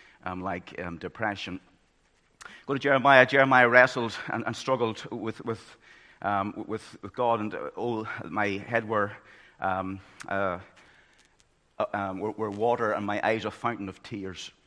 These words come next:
And he, he, he, he, he weeps before God, just the, the struggles that, that he's facing. Uh, again, I think that the we-, weight of ministry there that, that, that he, he's really struggling with, and just the pressure of, of,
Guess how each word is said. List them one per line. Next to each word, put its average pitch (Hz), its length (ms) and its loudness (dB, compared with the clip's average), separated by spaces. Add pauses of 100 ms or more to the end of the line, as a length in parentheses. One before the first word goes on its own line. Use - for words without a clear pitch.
(1080)
And 101 240 -4
he, 113 100 -10
he, 113 320 -6
he, 110 160 -10 (640)
he, 113 240 -14
he 113 140 -6
weeps 127 200 -4
before 120 360 -6
God, 101 320 -2
just - 160 -12
the, 107 80 -6
the 104 100 -14
struggles 107 440 -8
that, 107 100 -4
that 98 100 -4
he's 101 160 -12
facing. 104 500 -10
Uh, 82 60 -10 (680)
again, 135 300 0
I 120 160 4
think 131 160 -2
that 120 120 -14
the 117 80 -2
we-, 113 260 -6
weight 131 220 -4
of 107 120 -8
ministry 127 580 -2
there 110 240 0
that, 104 120 -8
that, 107 180 0
that 107 160 -10
he, - 200 -10
he's 107 220 -10
really 113 200 -8
struggling 120 440 -6
with, 95 160 -8 (1300)
and 110 80 -8
just - 180 -12
the 110 100 -6
pressure 127 480 0
of, 104 380 -4
of, 104 120 -6